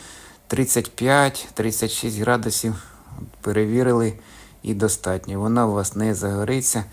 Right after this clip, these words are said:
буде безпечний перегон другий. Ну, тут у мене тридцять сім десь. Вже вона не горить.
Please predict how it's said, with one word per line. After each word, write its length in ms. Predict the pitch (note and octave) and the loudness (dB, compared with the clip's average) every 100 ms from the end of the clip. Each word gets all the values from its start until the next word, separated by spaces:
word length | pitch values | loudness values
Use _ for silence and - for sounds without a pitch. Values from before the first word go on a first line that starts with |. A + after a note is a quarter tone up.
| - - - - - | -18 -20 -20 -20 -10
буде 260 | G2+ G2 G2 | -6 -4 -4
безпечний 680 | F#2 - - G#2 - F#2+ | -4 -6 -4 -4 -4 -6
перегон 600 | F#2+ G#2 G2+ F#2 F#2 F#2+ F2+ - - - - - | -6 -4 -4 -4 -4 -6 -8 -12 -20 -20 -20 -10
другий. 480 | F#2+ G2 F#2+ F#2 F2+ - - - - - - - - - | -8 -6 -6 -6 -10 -14 -20 -20 -20 -20 -20 -20 -20 -16
Ну, 100 | - | -12
тут 220 | - G#2+ G2+ | -8 -8 -6
у 40 | |
мене 240 | G#2 G2+ | -4 -4
тридцять 440 | G2+ - G2+ - F#2 | -4 -6 -6 -6 -4
сім 500 | - - A2 G#2+ F#2+ | -4 -4 -2 -2 -4
десь. 260 | - - - - - - - - - - - | -8 -12 -16 -18 -18 -20 -20 -20 -20 -18 -8
Вже 320 | A2+ F#2 G#2+ | -4 0 0
вона 260 | G2+ F#2 F#2 | 0 -2 -2
не 180 | G2 | -4
горить. 340 | F2+ G2 F2+ | -4 -6 -6